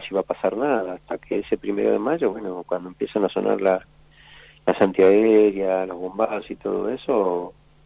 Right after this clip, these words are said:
el miedo fue tan grande que no sabíamos qué hacer, eh, al menos en mi caso. Y después cuando nos enteramos que hundieron al general Belgrano con los chicos,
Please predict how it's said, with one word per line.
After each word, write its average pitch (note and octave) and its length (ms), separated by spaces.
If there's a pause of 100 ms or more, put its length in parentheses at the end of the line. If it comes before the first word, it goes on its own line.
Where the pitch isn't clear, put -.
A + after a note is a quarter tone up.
(760)
el F#2+ 100
miedo G#2 280
fue - 160
tan B2+ 320
grande A#2+ 340
que F#2+ 80
no - 120
sabíamos G2 380
qué - 120
hacer, G#2+ 400
eh, F#2 180
al F2+ 100
menos F#2+ 240
en F#2 60
mi G2+ 60
caso. - 420 (1000)
Y A2+ 100
después G2+ 260
cuando F#2+ 920
nos F#2 160
enteramos G2+ 480
que - 80
hundieron G2 380
al F#2 140
general G2 380
Belgrano G#2 460
con F2 200
los - 120
chicos, - 460